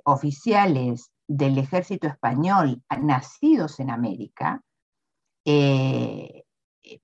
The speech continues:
digamos, se sumen a la idea de que ese contexto podía favorecer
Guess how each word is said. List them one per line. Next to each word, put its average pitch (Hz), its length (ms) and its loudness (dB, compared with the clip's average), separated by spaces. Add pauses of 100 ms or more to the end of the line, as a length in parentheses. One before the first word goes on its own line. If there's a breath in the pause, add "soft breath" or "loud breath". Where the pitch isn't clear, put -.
(220)
digamos, 151 460 0
se 156 120 -4
sumen 123 800 -2 (380 soft breath)
a 147 140 4
la 143 140 4
idea 180 500 4
de 165 180 -2
que 147 340 -2
ese 180 320 -4
contexto 143 640 -4
podía 131 340 -2
favorecer 123 800 -4